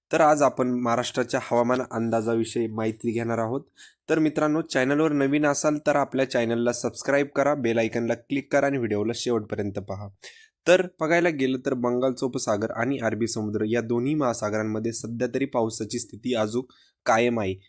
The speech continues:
पण तरी महाराष्ट्राच्या अनेक भागात हा पाऊस उघडीक दिली आहे. महाराष्ट्राच्या अनेक भागातून पाय-,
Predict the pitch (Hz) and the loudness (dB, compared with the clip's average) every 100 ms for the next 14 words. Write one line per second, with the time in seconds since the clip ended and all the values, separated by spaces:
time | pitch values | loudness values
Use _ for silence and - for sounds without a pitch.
0 | _ 147 147 170 175 156 135 - 131 143 | _ -4 0 2 4 4 2 0 -4 -2
1 | 123 127 139 120 117 120 - 123 - 120 | -2 0 -2 -2 -2 -2 0 -2 2 0
2 | 147 - - - - 143 160 156 127 127 | 0 -6 -20 -12 -2 2 2 2 0 2
3 | 123 127 123 117 123 120 127 117 127 120 | 4 2 0 -2 -2 -2 0 0 0 0
4 | 113 117 117 117 117 | 0 -2 -4 0 0